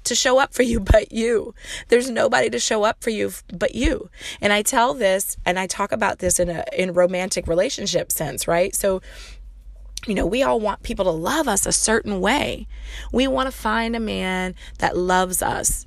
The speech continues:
to our core for who we are and, you know, can support us. And we have all these, like, checklists of things that we want. So I'm asking you, if you want, if you had a man, would you want him to be able to bet on you?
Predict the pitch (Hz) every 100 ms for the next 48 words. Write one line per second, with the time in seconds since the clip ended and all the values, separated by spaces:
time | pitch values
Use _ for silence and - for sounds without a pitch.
0 | - - 202 196 - - - - 160 196
1 | 202 202 170 - - - 170 - - -
2 | 175 156 160 170 - 170 - 196 - -
3 | - 160 190 208 214 208 208 - 175 -
4 | - - - - - - - 262 254 -
5 | 202 202 202 - - - - - - -
6 | - - - - - - 254 247 - 480
7 | - - 180 156 131 - - - - -
8 | 214 214 247 339 381 349 233 247 - -
9 | - 214 208 220 277 330 339 349 - -
10 | - 233 208 226 285 220 226 - - -
11 | 226 233 330 330 277 311 202 214 226 269
12 | - - - 196 196 196 208 214 - 170
13 | - 196 - 175 175 165 156 -